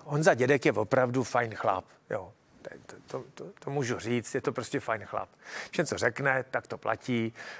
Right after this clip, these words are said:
Eh, na nikoho se nepovyšuje, na nikoho se nevyvyšuje, eh,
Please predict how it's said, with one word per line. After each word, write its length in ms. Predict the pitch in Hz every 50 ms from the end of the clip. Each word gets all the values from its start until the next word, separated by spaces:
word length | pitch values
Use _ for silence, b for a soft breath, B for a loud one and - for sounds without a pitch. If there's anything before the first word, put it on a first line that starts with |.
| B
Eh, 140 | B - 120
na 100 | 113 123
nikoho 300 | 151 160 135 151 160 156
se 140 | 135 - 101
nepovyšuje, 720 | 90 101 110 - 139 131 131 127 - - - 135 123 123
na 100 | 123 123
nikoho 400 | 131 143 127 - 135 135 147 139
se 300 | - - - 113 101 98
nevyvyšuje, 1040 | 98 110 117 117 110 131 135 127 139 117 - - 143 135 127 123 123 120 117 113 B B B B B B B
eh, 60 | -